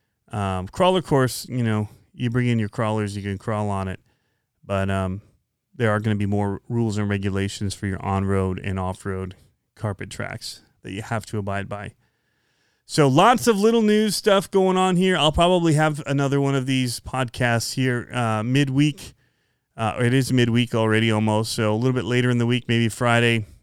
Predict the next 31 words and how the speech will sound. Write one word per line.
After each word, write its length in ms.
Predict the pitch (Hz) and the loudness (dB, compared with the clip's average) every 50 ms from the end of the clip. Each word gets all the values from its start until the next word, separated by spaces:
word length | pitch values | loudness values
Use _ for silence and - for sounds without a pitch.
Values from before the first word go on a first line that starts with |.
| _ _ _ _ _ _ _ _ _ _ _ | _ _ _ _ _ _ _ _ _ _ _
kinda 240 | - 123 117 110 110 | -4 -2 -2 0 0
wrap 280 | 110 113 113 113 - | 2 2 2 2 2
up 140 | 131 120 110 | 0 -2 -2
some 160 | - - 127 | -2 -2 -2
of 80 | 120 117 | 0 2
the 80 | 113 | 2
other 140 | 113 113 120 | 2 0 0
stuff 260 | 110 - 127 120 110 | 0 0 -2 -2 0
we've 160 | - 123 113 117 | 0 -2 0 0
got 320 | 120 113 117 104 - - | 0 0 0 -2 -6 -4
going 340 | - 123 113 113 113 113 107 | 0 2 2 2 2 2 0
here. 240 | 104 117 120 113 110 | 0 0 0 -2 -2
Gonna 200 | 113 135 135 123 | 0 0 2 2
have 120 | 123 123 | 2 2
a 60 | 120 | 2
little 260 | 120 120 123 123 123 | 2 2 2 2 2
more 220 | 120 120 120 117 113 | 0 0 0 -2 -2
time 340 | 107 - - 117 113 113 107 | -4 -4 -4 -2 -2 -2 -2
to 80 | 107 | -4
get 200 | 101 113 120 117 - | -4 -4 -4 -4 -4
to 80 | 123 | -6
some 240 | 110 - 123 117 117 | -4 -2 0 0 0
of 60 | 117 | 0
this 160 | 113 110 107 | -2 -2 -4
stuff, 340 | - - 127 117 113 110 - - _ _ _ _ _ _ _ _ _ _ _ _ | -4 -2 0 2 2 0 -2 -8 _ _ _ _ _ _ _ _ _ _ _ _
and 140 | 120 107 107 | -4 -2 -2
I'll 120 | 104 101 | 0 0
let 240 | 104 107 113 - - | 0 -2 -2 -2 -4
you 80 | - 117 | -2 -2
know 200 | 110 107 104 101 | 0 0 0 0
that 360 | 98 120 156 165 - 71 | 2 2 2 2 0 -2